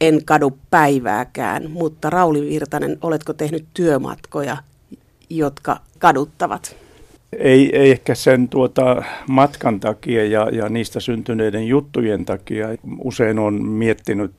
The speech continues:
Speaker 2: että olisi sitä jossain vaiheessa voinut rajoittaa sitä työnarkomaniaa, joka on heijastunut sillä lailla, että, että joka paikkaan pitää väkisin päästä, ja sitten paikkaan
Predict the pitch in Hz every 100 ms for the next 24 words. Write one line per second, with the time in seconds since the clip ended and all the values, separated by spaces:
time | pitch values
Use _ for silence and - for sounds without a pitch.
0 | - 101 - 120 107 - - 117 117 -
1 | 117 110 104 - 113 107 104 104 - -
2 | - - - - _ - 120 110 - 117
3 | 107 - - 113 85 98 - 120 110 107
4 | 107 110 104 98 104 104 107 104 113 104
5 | 104 - 107 107 107 - 101 92 117 107
6 | 101 98 98 95 - - 117 - - -
7 | 98 - 107 104 - 101 95 - 156 -
8 | - 101 110 - 104 92 - - _ -
9 | _ - 135 123 - 123 110 101 - -
10 | 107 117 151 123 - 117 - 120 107